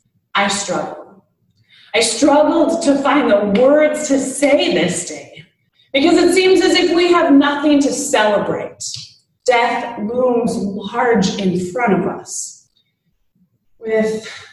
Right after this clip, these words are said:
the increasing numbers of people who are dying from covid nineteen. Death looms large as we keep on hearing about loved ones who died too soon.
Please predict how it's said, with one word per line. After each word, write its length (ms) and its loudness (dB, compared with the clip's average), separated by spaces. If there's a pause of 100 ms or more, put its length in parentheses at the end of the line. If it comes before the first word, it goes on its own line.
(160)
the 140 -6
increasing 1200 -2
numbers 960 -4 (240)
of 120 -2
people 340 2
who 140 0
are 180 2
dying 480 0
from 240 -2
covid 400 -2
nineteen. 640 -12 (800)
Death 480 2
looms 400 2 (560)
large 580 2
as 220 0
we 160 -2
keep 280 0
on 240 0 (120)
hearing 520 2 (220)
about 400 0
loved 340 2
ones 460 2
who 260 -4
died 480 -2
too 600 2
soon. 680 -4